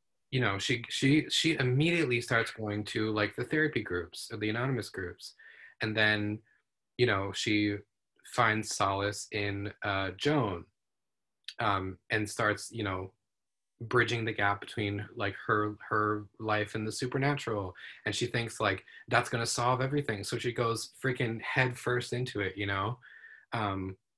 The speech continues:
so she's trying, and, like, again, like, back to what you were saying, it's, it's about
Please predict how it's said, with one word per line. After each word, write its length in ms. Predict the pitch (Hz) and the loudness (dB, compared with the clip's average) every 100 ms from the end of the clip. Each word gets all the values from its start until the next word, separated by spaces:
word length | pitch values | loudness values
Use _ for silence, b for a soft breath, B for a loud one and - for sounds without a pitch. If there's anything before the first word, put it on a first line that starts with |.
| _ _ - | _ _ -8
so 160 | - 123 | -2 0
she's 300 | - 127 127 | 2 0 0
trying, 840 | - 131 123 143 120 104 101 117 | 0 4 6 6 6 4 2 -2
and, 180 | 120 110 | 0 0
like, 300 | 107 104 - | 0 0 -4
again, 320 | 113 110 104 | 0 0 0
like, 140 | 104 107 | -6 -8
back 200 | - 104 | -4 -4
to 80 | 107 | -2
what 80 | 113 | -2
you 100 | 104 | -2
were 80 | 110 | -2
saying, 300 | - 98 98 | -2 -2 -2
it's, 240 | 95 - - | -6 -10 -8
it's 140 | 107 | -6
about 360 | 107 104 104 98 | -2 0 0 0